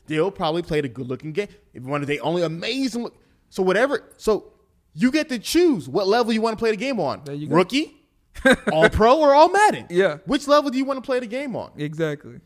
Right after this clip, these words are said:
Speaker 2: Exactly.
Speaker 1: And so to me, that's a, a, a true conversation. I remember I told the story. There was a woman, I'm not making this up. People think I'm making this up. I might,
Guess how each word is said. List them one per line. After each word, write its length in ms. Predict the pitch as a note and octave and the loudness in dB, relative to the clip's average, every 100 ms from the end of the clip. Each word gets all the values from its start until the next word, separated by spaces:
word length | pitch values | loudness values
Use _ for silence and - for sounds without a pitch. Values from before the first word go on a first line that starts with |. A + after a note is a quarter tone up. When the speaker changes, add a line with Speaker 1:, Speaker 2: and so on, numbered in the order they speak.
| _ - | _ -16
Speaker 2:
Exactly. 180 | C#3+ F3+ | -8 -6
Speaker 1:
And 100 | C#3+ | -6
so 440 | C3 A3+ A3+ G#3+ F3 | -4 -2 0 0 -2
to 200 | - G3 | -4 -4
me, 400 | F3+ B3+ B3 A3+ _ _ | -4 -6 -8 -12 _ _
that's 400 | B2+ E3 G#3+ - - | -2 -2 -2 -6 -8
a, 100 | F3 _ | -8 _
a, 160 | A#2+ C#3+ - - | -18 -16 -16 -8
a 120 | E3+ C#3 | -8 -8
true 540 | - - A#3 B3 C4 | -12 -10 -6 -4 -6
conversation. 960 | - - G3 G3 F3 - A#3 B3 C#3+ - | -8 -6 -6 -6 -8 -6 -8 -8 -12 -8
I 80 | F#3 | -4
remember 360 | B3+ A#3 C4 G#3 | -2 -2 -4 -4
I 80 | G#3+ | 2
told 420 | - C4 C4+ G#3 | 2 2 -4 -6
the 80 | G#3+ | -12
story. 500 | - A#3 C4+ E3+ - _ _ _ _ _ _ | -12 -10 -8 -8 -10 _ _ _ _ _ _
There 160 | F#3+ A#3+ | -4 -2
was 160 | C4 A#3 | -2 -2
a 80 | |
woman, 320 | G#3+ A#3+ A#3+ G3 | 0 0 0 -2
I'm 80 | |
not 160 | A3+ A#3+ | -4 -4
making 300 | A#3 B3+ A#3 | -4 -4 -4
this 160 | A#3 B3 | -6 -6
up. 100 | A3+ | -8
People 160 | B3+ | -8
think 140 | B3 A#3 | -6 -6
I'm 100 | A3 | -6
making 220 | A3+ A3+ | -6 -8
this 80 | G#3+ | -8
up. 80 | |
I 80 | F#3 | -8
might, 280 | G#3+ C#4+ | -8 -10